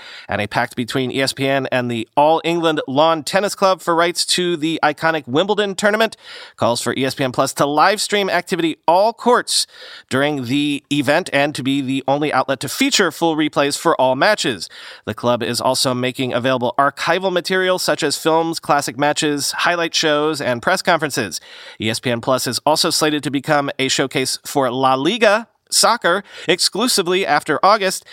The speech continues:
and P G A Tour Live starting next season.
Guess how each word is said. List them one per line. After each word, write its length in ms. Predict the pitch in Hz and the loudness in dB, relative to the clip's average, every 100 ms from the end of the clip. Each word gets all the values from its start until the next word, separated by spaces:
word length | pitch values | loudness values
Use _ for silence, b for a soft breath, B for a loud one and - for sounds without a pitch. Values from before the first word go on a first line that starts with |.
| B | B
and 200 | B 113 | B -4
P 140 | - 151 | 0 -2
G 160 | 139 | 0
A 80 | 147 | -2
Tour 240 | 143 151 139 | 0 0 2
Live 400 | 139 143 170 185 | 4 4 2 -2
starting 440 | - - 113 117 117 | -2 0 0 0 -2
next 220 | 123 - | -2 0
season. 440 | 185 208 165 110 | 0 2 0 -2